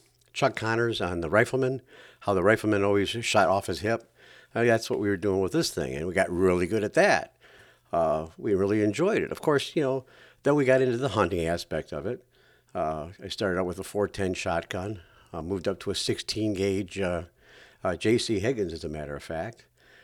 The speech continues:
then the twelve gauge, uh, twenty gauge also. Uh, New York wouldn't let you use a rifle, so I thought in my mind if I had a smaller caliber, or a smaller gauge, I should say, uh, I could be a little more accurate with it.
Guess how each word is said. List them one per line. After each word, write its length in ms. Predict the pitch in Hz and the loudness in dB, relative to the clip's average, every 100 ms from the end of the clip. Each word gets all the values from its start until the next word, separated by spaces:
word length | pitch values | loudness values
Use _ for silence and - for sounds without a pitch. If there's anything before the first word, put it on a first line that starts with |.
| _ | _
then 120 | 104 113 | -4 -2
the 100 | 120 | -2
twelve 380 | - 110 98 | 2 2 2
gauge, 520 | 90 85 90 127 - - _ _ _ | 0 -2 -2 -4 -10 -20 _ _ _
uh, 360 | 69 76 58 57 - _ _ _ _ _ _ _ | -6 -4 -2 -6 -10 _ _ _ _ _ _ _
twenty 300 | - 110 107 | -4 0 2
gauge 300 | 85 95 104 | 2 0 2
also. 560 | 92 101 107 92 92 117 _ - - - _ 82 | 2 2 2 -4 -4 -8 _ -20 -20 -20 _ -6
Uh, 220 | 80 76 | -4 -2
New 80 | 110 | 2
York 220 | 113 101 | 2 2
wouldn't 160 | 110 92 | 0 -2
let 200 | 98 - | -2 -4
you 60 | 95 | -8
use 100 | 82 | -2
a 60 | |
rifle, 480 | 92 117 113 87 90 | 2 2 0 -6 -8
so 420 | - 90 85 82 _ _ - _ _ - | -6 -6 -6 -8 _ _ -20 _ _ -2
I 160 | 117 | -2
thought 360 | 139 107 98 - | 0 2 2 2
in 40 | |
my 200 | 98 107 | 0 0
mind 340 | 98 78 85 85 | 0 -4 -6 -8
if 140 | - | -8
I 80 | 76 | -8
had 120 | 87 | -8
a 60 | 80 | -8
smaller 380 | - 95 92 | -6 -6 -6
caliber, 640 | - 107 98 82 82 85 90 _ _ _ _ _ _ _ - - | -6 -6 -6 -6 -8 -8 -10 _ _ _ _ _ _ _ -12 -8
or 100 | 87 | -6
a 40 | |
smaller 300 | - 104 92 | -2 0 0
gauge, 400 | 80 107 107 82 | 0 0 0 -2
I 80 | 76 | -8
should 220 | - 78 | -10 -12
say, 340 | - 80 85 _ _ - - _ - | -10 -8 -10 _ _ -20 -20 _ -10
uh, 300 | 82 78 73 92 _ _ _ _ _ _ _ _ _ - | -6 -6 -8 -12 _ _ _ _ _ _ _ _ _ -6
I 60 | 110 | -2
could 140 | 104 | 0
be 60 | 107 | 0
a 40 | |
little 140 | 110 | 0
more 120 | 98 - | -2 0
accurate 460 | 113 110 - 82 | 0 0 0 -4
with 180 | 80 82 | -4 -8
it. 140 | - | -12